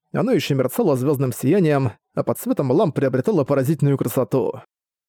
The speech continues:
Именно против такой красоты женщинам сложнее всего устоять. Юньна невольно спросила:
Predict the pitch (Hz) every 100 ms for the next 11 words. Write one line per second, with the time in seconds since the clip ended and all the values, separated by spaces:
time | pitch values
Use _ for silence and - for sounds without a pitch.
0 | _ _ - 220 233 233 - 160 160 143
1 | 143 139 127 - - 185 139 143 - 135
2 | - 131 113 135 143 - 135 123 - 139
3 | 123 - - - - _ _ _ _ _
4 | - 127 127 131 156 180 147 147 160 139
5 | - 123 - 190 151 127